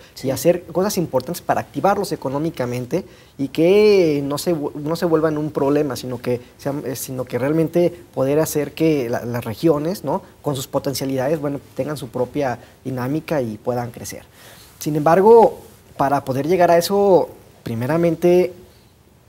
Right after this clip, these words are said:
Speaker 1: se tienen que, este, solucionar algunos problemas, que si bien es cierto, gran parte de los problemas públicos que tenemos en Jalisco son,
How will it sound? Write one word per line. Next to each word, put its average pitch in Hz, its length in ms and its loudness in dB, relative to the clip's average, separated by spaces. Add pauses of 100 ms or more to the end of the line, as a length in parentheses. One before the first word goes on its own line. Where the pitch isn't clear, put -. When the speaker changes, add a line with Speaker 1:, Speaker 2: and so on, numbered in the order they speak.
Speaker 1:
se 139 100 -8
tienen 160 320 0
que, 170 840 6 (100)
este, - 240 -8
solucionar 139 380 -2
algunos 170 260 2
problemas, 147 420 0 (240)
que - 60 -14
si - 180 -8
bien 180 160 4
es 240 80 2
cierto, 185 380 0
gran 160 160 2
parte 175 260 0
de 175 40 4
los 156 100 -2
problemas 147 320 -4
públicos 165 360 -4
que 135 100 -12
tenemos 143 420 -6
en 135 80 -10
Jalisco 147 580 -4 (300)
son, 160 500 -2